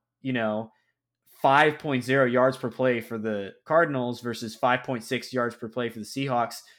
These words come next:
That's not a lot of yards per play, especially considering that, you know, considering all the deep play potential that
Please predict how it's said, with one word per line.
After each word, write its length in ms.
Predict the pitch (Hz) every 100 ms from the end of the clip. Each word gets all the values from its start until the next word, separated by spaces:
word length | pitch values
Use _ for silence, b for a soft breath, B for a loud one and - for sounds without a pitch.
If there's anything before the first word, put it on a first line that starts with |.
| b b
That's 160 | 127 127
not 200 | 147 139
a 40 |
lot 240 | 131 135 131
of 60 |
yards 260 | 123 127 127
per 140 | -
play, 340 | 113 143 139 120
especially 480 | 123 135 127 127 120
considering 580 | 120 110 127 123 120
that, 340 | 117 113 104 - _ _ _
you 140 | - 123
know, 320 | 110 107 - _ -
considering 560 | 139 131 151 139 131
all 180 | 120 123
the 120 | 113
deep 420 | 107 104 139 143 -
play 240 | 123 123
potential 540 | 123 110 120 117 101
that 200 | 98 92